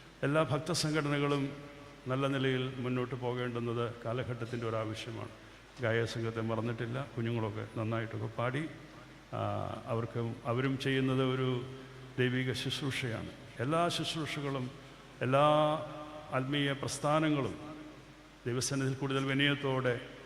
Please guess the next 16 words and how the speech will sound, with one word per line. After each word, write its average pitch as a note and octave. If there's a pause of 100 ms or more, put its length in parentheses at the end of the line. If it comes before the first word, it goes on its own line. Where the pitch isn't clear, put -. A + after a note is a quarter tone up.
(140)
നിങ്ങൾക്ക് B2
ചെയ്യുവാൻ, B2 (360)
തുടർന്നും C3+
ശുശ്രൂഷിക്കുവാൻ B2+ (140)
ഭാഗ്യമുണ്ടാകട്ടെ B2
എന്ന് A2+
പ്രാർത്ഥിക്കുന്നു. A2+ (640)
ദേവാലയത്തോട് B2 (100)
ചേർന്ന് C3+
നിൽക്കണം. D#3+ (460)
എല്ലാ B2 (120)
കാര്യങ്ങളിലും B2 (480)
എല്ലാവരും A#2+ (140)
ശ്രദ്ധയുള്ളവരായിരിക്കണം. B2+ (540)
സ്നേഹവും B2+ (300)
സൗഹൃദവും C3